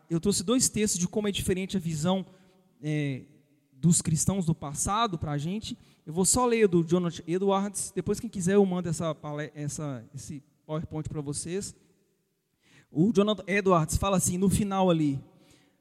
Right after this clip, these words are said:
"Assim as árvores verdes, os, os campos e o cantar dos pássaros são emanações de sua infinita alegria e benignidade. A simplicidade e a naturalidade das árvores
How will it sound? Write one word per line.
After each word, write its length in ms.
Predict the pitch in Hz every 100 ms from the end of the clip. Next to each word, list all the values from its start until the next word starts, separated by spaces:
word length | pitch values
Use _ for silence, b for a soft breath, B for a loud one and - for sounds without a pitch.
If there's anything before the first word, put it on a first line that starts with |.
| _ -
"Assim 360 | 190 233 262
as 180 | 277 190
árvores 420 | 202 226 208 170
verdes, 380 | 151 202 202 175
os, 180 | 180 - _
os 200 | 185 214
campos 400 | - 190 220 220
e 20 | 202
o 60 |
cantar 500 | - 196 - 180 220
dos 240 | 190 175 -
pássaros 540 | - 165 185 170 151
são 200 | 190 196
emanações 760 | 208 214 208 190 - 202 240 202
de 100 | 220
sua 160 | 208
infinita 420 | 196 190 180 185
alegria 340 | 190 165 160 170
e 20 |
benignidade. 720 | 156 156 147 139 135 143 147
A 20 | 160
simplicidade 760 | 180 196 185 170 165 190 196
e 40 |
a 40 | 202
naturalidade 760 | 196 208 190 170 147 151 156
das 240 | 151 139 127
árvores 420 | 139 151 -